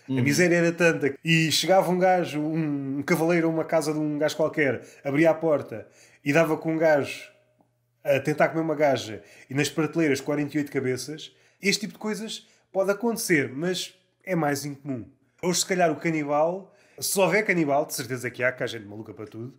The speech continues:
Speaker 1: é um canibal gourmet. É alguém que está bem na vida e decidiu ser canibal.
Speaker 2: Não é por necessidade, é por depravação, ou por, eh,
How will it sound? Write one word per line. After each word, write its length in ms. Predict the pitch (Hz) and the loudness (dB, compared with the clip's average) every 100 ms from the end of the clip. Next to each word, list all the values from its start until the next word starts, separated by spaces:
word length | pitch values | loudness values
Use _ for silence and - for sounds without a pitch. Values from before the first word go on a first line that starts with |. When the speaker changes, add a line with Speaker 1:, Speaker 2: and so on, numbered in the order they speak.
| _ | _
Speaker 1:
é 80 | 143 | 0
um 80 | 160 | 0
canibal 420 | 170 170 170 175 | 2 2 4 2
gourmet. 540 | 165 185 180 165 160 - _ _ | 2 0 2 2 0 -10 _ _
É 100 | 131 | 2
alguém 400 | 151 165 165 208 202 | 4 6 4 2 0
que 140 | - | -8
está 240 | 175 214 | 2 4
bem 120 | 196 202 | 4 4
na 100 | 175 | 4
vida 600 | 151 165 185 185 208 208 | 4 2 0 0 -2 -4
e 100 | 196 | -8
decidiu 580 | 175 - 190 196 220 233 226 | -6 -2 0 2 0 -4 -4
ser 220 | - 233 | -2 0
canibal. 600 | 233 240 226 180 147 - _ - | 0 2 2 2 0 -8 _ -6
Speaker 2:
Não 160 | 156 | 0
é 40 | 175 | 0
por 160 | - | 0
necessidade, 440 | 185 - 190 170 135 | -6 -4 0 2 2
é 40 | |
por 160 | 127 147 | -2 -8
depravação, 720 | - 156 147 151 - 156 117 | -4 -2 0 -2 0 0 2
ou 120 | 107 | -2
por, 260 | 104 123 131 | -4 -2 0
eh, 460 | 127 127 127 123 | 2 2 2 0